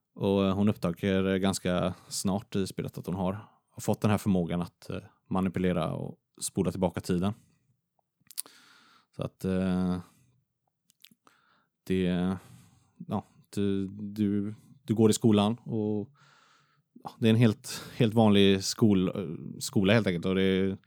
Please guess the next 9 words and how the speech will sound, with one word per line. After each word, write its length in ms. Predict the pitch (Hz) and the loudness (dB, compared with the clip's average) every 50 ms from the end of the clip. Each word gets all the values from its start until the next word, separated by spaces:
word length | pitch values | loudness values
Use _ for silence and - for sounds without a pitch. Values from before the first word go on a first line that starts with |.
| - - - _ _ _ _ - | -20 -20 -20 _ _ _ _ -2
väldigt 300 | 110 104 95 95 - - | 0 0 0 0 -2 -2
ordinärt, 800 | 101 104 101 101 101 95 95 90 90 92 - - _ - - | -2 0 2 2 4 4 4 4 2 0 -2 -4 _ -6 -2
eh, 100 | 101 95 | -2 -2
tempo, 520 | 92 - 101 98 90 - _ - 92 92 90 | 0 0 0 -2 -2 -4 _ -4 -2 -2 -4
spe-, 260 | - - - 104 82 | -4 -6 -4 -4 -4
alltså, 300 | 101 - - 95 95 90 | -4 -4 -4 -4 -4 -4
du 300 | 90 95 101 104 104 101 | -6 -6 -4 -2 0 2
lever 360 | 101 101 92 87 85 95 98 | 2 2 2 0 0 -2 -2
en, 260 | 101 98 98 95 98 | 0 0 -2 -2 -4